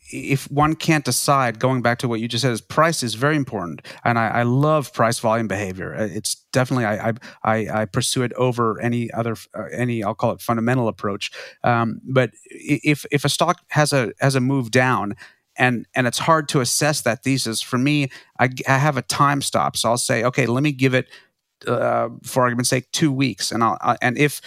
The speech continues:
over the next two weeks it starts to behave better and, and start to come back, and, and so it's back to looking like the original thesis is being honored, then it's good. But if it's just misbehaving and it continues,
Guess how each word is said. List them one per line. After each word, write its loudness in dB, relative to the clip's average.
over 4
the 2
next 0
two 0
weeks 0
it -4
starts 0
to 2
behave 0
better 2
and, -4
and -2
start 0
to -4
come 0
back, 2
and, -2
and -2
so 0
it's -4
back 4
to 6
looking 2
like 0
the 0
original 0
thesis -2
is -4
being 0
honored, 0
then 4
it's 0
good. 2
But 0
if 2
it's 0
just -2
misbehaving 0
and -2
it -8
continues, 0